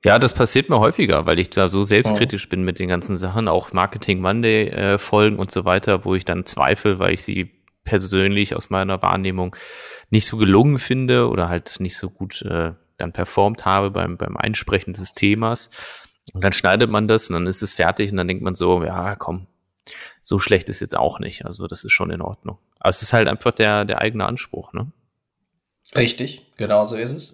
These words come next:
Speaker 2: Und, ähm, was meinst du, wie,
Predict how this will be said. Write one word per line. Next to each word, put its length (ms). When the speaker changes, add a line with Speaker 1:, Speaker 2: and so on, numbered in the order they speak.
Speaker 2:
Und, 440
ähm, 380
was 200
meinst 260
du, 160
wie, 440